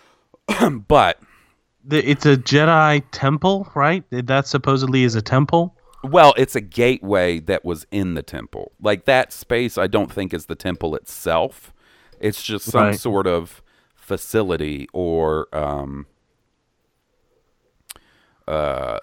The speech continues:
Speaker 1: you know, mystical power that was held within that temple. One of those
Speaker 2: I guess it
Speaker 1: gateways.
Speaker 2: was engineered for one use, like, one, one use once, or maybe it's like the Dragon Balls.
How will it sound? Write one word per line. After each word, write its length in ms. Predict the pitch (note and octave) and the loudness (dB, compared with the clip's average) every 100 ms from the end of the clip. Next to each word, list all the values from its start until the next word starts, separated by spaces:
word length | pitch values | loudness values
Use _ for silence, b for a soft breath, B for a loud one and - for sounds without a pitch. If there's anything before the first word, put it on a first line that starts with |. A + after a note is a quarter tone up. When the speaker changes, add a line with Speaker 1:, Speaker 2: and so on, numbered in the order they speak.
| - | -10
Speaker 1:
you 140 | G#2+ F#2 | -4 -4
know, 180 | C#2+ - | -6 -10
mystical 540 | G2+ A2+ - A2+ G#2 - | -2 -2 -2 -6 -4 -4
power 520 | - E2 E2+ C#2+ C2 | 0 2 2 0 -6
that 140 | D#2+ | -8
was 140 | D2 - | -8 -10
held 380 | E2 C#2+ C#2 | -8 -6 -8
within 360 | C#2+ C#2+ D#2 C#2 | -10 -8 -6 -8
that 220 | B1+ G#1+ | -12 -14
temple. 440 | - A#1+ - A#1 _ _ | -14 -14 -12 -14 _ _
One 160 | - E3 | -8 -6
of 60 | D2+ | -2
those 100 | C#3 | -2
Speaker 2:
I 60 | |
guess 320 | C3+ F3 G#3 | 2 2 4
it 40 | A3+ | 4
Speaker 1:
gateways. 140 | F3+ | 6
Speaker 2:
was 260 | D3 B2+ - - | 4 2 -10 -4
engineered 600 | D3 D#3 C3+ B2 C3 C#3+ | 0 2 2 4 4 2
for 140 | - | 0
one 340 | B2 A#2 B2+ A#2+ | 4 6 8 8
use, 420 | A#2+ D#3 - - | 6 -4 -8 -12
like, 220 | A#2 A#2 | -12 -10
one, 400 | A#2 B2 C#3 B2+ | -8 -6 -6 -8
one 380 | A#2+ A#2+ C3+ C3+ - | -10 -4 -4 -4 -8
use 320 | B2+ D3 D#3 | -6 -2 -2
once, 420 | A2+ B2+ F3 D#3+ C3 | 0 2 2 2 0
or 220 | A#2 A2 | 2 4
maybe 300 | B2 C3+ C3 | 4 6 4
it's 100 | A#2 | 4
like 140 | C3 | 0
the 80 | A#2+ | 0
Dragon 400 | G#2+ A#2 B2 A#2 | 0 2 2 2
Balls. 300 | G#2 G2+ G2 | 0 -4 -8